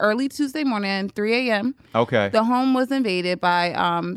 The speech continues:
Speaker 1: an intruder. He came through and pistol whipped the girl. It was actually her and her cousin, and they pistol whipped her. Now, before
Speaker 2: They,
Speaker 1: the ho-
Speaker 2: did they pistol whip the cousin?
Speaker 1: That is what we don't know. So
Speaker 2: Mm.
Speaker 1: that's, that's why I'm like,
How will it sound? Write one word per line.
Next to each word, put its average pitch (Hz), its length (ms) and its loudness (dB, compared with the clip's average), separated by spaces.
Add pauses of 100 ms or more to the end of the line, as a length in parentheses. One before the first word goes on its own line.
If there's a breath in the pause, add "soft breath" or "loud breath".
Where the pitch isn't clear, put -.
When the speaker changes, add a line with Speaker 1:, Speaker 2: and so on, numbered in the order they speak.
Speaker 1:
an 185 200 0
intruder. 175 480 -2
He 180 100 -4
came 196 320 -4
through 190 300 0
and 175 240 -4
pistol 233 500 -4
whipped 175 220 -4
the 170 60 -8
girl. 160 280 -2
It 208 140 -4
was 202 100 -6
actually 220 380 -4
her 208 200 -2
and 208 160 -4
her 214 120 -6
cousin, 196 520 -8 (360 soft breath)
and 208 180 0
they 185 100 2
pistol 214 600 -4
whipped 170 220 -6
her. 180 260 -8 (260 loud breath)
Now, 226 540 2
before 254 460 -2
Speaker 2:
They, 320 100 2
Speaker 1:
the 247 100 4
ho- 226 140 -4
Speaker 2:
did 156 120 4
they 170 120 6
pistol 165 320 2
whip 143 100 2
the 135 60 2
cousin? 233 320 4 (360 loud breath)
Speaker 1:
That 220 360 2
is 233 200 2
what 202 240 2
we 208 140 -2
don't 175 300 -2
know. 185 560 -2 (360 soft breath)
So 240 680 2
Speaker 2:
Mm. 120 560 0
Speaker 1:
that's, 254 260 0
that's - 340 -6
why 196 100 -8
I'm 196 120 -6
like, 190 160 -8